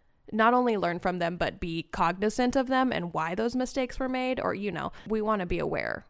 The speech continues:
of that learning curve and that learning process that goes into it. But it, it's, it's tough. It's tough to exist in a world that there's a ton of people that are really supportive and really excited about this. And I think the audience is the same, where there's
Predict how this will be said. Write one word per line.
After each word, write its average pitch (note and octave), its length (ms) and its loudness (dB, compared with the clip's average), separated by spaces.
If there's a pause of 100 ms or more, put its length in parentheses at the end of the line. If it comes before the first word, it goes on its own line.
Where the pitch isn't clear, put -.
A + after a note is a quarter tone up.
of F#3 160 -2
that D#3+ 180 0
learning F#3 320 -2
curve - 300 -6
and - 180 -4
that C2 160 -6
learning - 300 -6
process - 760 -2
that - 180 -4
goes - 220 -4
into - 300 -6
it. - 200 -6
But G#3+ 140 -2
it, A3 180 -6
it's, - 320 -8 (320)
it's - 280 -6
tough. - 400 -4 (380)
It's G#3+ 220 -6
tough A3 300 0
to F#3+ 300 -2
exist F#3 440 -6
in F#3 240 -6
a F#3 120 -2
world F#3 500 0
that - 340 0 (520)
there's G3+ 220 2
a F#3 80 -2
ton G#3+ 340 2
of G#3 120 -2
people G3+ 300 0
that F#3+ 140 0
are F3+ 100 -4
really F#3+ 240 -2
supportive G3 640 -4
and F3+ 220 -2
really F3+ 220 -2
excited F#3 520 -4
about C4 300 2
this. D4+ 360 2
And F#3+ 140 0
I F3+ 100 -4
think F3+ 200 -6
the F3 140 -8
audience G3+ 560 -2
is A3+ 160 -4
the A#3 100 -2
same, A#3 320 0
where F#3 220 0
there's F3 260 -6